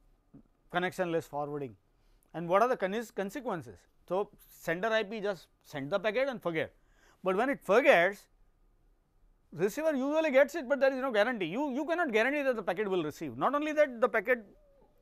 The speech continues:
will receive, you won't even guarantee that the packet will receive in the sequence, or, or any quality of service is not guaranteed that the packet will reach, eventually reach, or will reach within this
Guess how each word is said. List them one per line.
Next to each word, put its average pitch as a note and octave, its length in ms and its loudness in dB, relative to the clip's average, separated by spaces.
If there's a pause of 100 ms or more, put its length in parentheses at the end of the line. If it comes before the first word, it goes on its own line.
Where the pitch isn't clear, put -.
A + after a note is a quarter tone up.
(140)
will G3+ 220 -2
receive, G3 240 -8 (280)
you A#3 120 -2
won't E4 340 0
even D4 480 -6
guarantee G3+ 360 -2
that E4 140 -4
the D#4 100 0
packet A#3+ 280 -2
will B3 160 -4
receive A#3+ 240 -6
in A3+ 80 -8
the G#3 80 -6
sequence, E3 460 -10 (840)
or, G#3+ 160 4
or B3+ 200 4
any C4 400 -4 (360)
quality A3+ 320 0
of C#4 120 4
service C4 280 -2
is A#3 140 -6
not G3+ 220 -2
guaranteed F3 480 -2
that E3 160 -2 (160)
the E3+ 80 0
packet G3 320 -2
will G#3 320 0
reach, F#3 480 -4
eventually G#3+ 760 -2
reach, G#3+ 320 -4
or F3 180 -2
will E3+ 220 -2
reach F#3 240 -4
within G3+ 380 -4
this F#3+ 180 -4